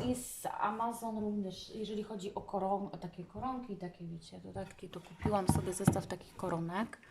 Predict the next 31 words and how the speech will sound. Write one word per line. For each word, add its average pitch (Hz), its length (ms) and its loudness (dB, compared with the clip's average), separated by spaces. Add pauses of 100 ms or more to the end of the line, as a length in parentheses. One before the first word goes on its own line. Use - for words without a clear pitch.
(600)
Um, 180 440 2
ich 190 200 0
jest 202 160 0
tutaj 180 460 2
osiem 180 320 2
szpulek, 240 580 8
każda, 180 580 6
mm, 165 760 0 (380)
każda 190 220 0
szpulka 180 380 -2
ma 170 240 -2
trzy - 200 -2
metry, 185 680 -2 (280)
to 196 100 -16
mi 180 140 -14
się 180 120 -16
zdaje. 190 480 -6 (760)
I, 214 360 8
e, - 220 -2 (720)
szerokością 233 1000 10
one 208 240 6
są 214 200 4
od 233 160 8
jednego 226 380 10
centymetra, 196 960 4
pokażę 165 280 -6
Wam 165 160 -2
już - 140 -6
tak - 140 -10
powoli 180 380 -10
wzory, 190 400 -2